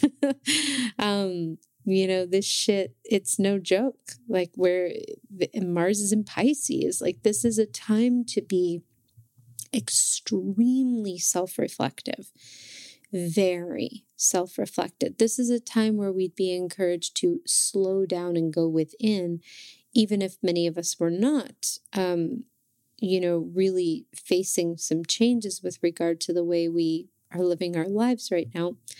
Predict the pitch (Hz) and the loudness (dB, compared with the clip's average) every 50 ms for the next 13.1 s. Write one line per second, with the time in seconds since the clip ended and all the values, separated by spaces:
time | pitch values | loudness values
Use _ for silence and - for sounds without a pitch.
0 | - - - - - - - - - 220 208 - - - 294 320 - 220 185 185 | -14 -14 -14 -16 -20 -20 -10 -4 0 0 0 0 0 0 0 2 2 0 -2 -2
1 | 185 - - - - - 214 226 233 - _ - - _ _ _ _ _ _ _ | -4 -2 0 0 0 0 -2 -2 -4 -6 _ -20 -20 _ _ _ _ _ _ _
2 | - 202 180 220 233 285 302 - - - 233 208 202 226 240 247 226 202 190 180 | -4 -2 0 2 2 0 0 0 2 2 2 2 2 2 2 2 0 0 0 -2
3 | 170 160 - - - - - - - - 202 214 220 _ _ - - 208 214 220 | -2 -2 -4 -4 -6 -4 -2 -2 -2 0 0 -2 -4 _ _ -2 0 2 4 4
4 | 233 247 233 - _ _ _ - - - - 202 190 196 - - 185 190 190 185 | 2 2 0 -4 _ _ _ -4 -2 0 0 0 0 -2 -2 -4 -4 -2 -2 -2
5 | 185 185 185 190 - - 196 - - - - - - - - - - 202 208 202 | -4 -4 -6 -4 -2 -2 -2 -2 -2 -4 -6 -4 -4 -2 -2 0 0 0 0 0
6 | - 202 196 196 190 185 185 190 - - 190 190 190 - - - - - - - | 0 0 0 2 0 0 -2 -4 -2 0 2 2 0 0 -4 -4 -2 -2 -2 0
7 | 190 190 185 - 185 185 185 185 175 170 175 - - - _ _ - - 180 180 | -2 -2 -2 -2 -2 -2 -2 -2 -2 -2 -2 -4 -8 -12 _ _ -6 -4 -4 -4
8 | 180 - _ - 202 190 196 196 190 - 180 180 180 185 185 - - _ _ _ | -4 -6 _ -4 -2 0 0 0 0 0 0 0 0 0 -2 -4 -8 _ _ _
9 | _ - 190 180 - - - 220 226 220 226 233 220 - 226 208 - - 208 208 | _ -2 -2 -2 -2 0 2 4 4 4 2 0 -2 -2 -4 -2 0 2 2 2
10 | 202 202 196 196 202 - - - 175 165 160 165 165 165 170 165 160 - 175 170 | 2 0 -2 -2 -4 -6 -6 -4 -2 -2 0 0 0 0 0 -2 -2 -2 -2 -2
11 | 170 170 170 170 170 - _ - - 180 180 175 170 170 170 - - - 175 180 | 0 0 0 0 -2 -4 _ -12 -10 -6 -4 -4 -2 -4 -4 -6 -8 -6 -6 -6
12 | - - - 220 233 233 - - - 247 220 - - - - 214 202 208 208 208 | -6 -4 -2 0 0 0 0 -2 0 0 -2 -2 -4 -2 -2 0 2 2 2 2
13 | 202 | 0